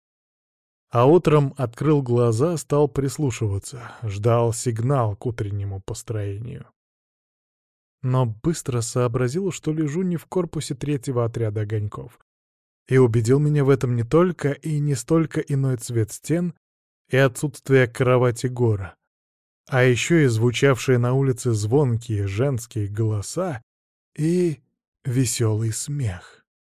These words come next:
Попытался снова уснуть, но не смог. Мешали переполнявшие голову мысли. Вертелся, разглядывал окно.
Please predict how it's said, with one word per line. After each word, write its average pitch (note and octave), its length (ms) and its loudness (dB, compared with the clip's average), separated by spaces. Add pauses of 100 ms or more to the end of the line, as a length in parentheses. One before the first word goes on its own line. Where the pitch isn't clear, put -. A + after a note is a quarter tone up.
(840)
Попытался C3 720 2
снова C3 400 2
уснуть, C3 640 0
но A#2 140 0
не G#2+ 180 0
смог. - 560 -10 (840)
Мешали C#3+ 440 4
переполнявшие C#3 840 4
голову B2+ 440 4
мысли. B2+ 560 -4 (300)
Вертелся, A2+ 760 -2
разглядывал A#2+ 720 -2
окно. A2 460 -6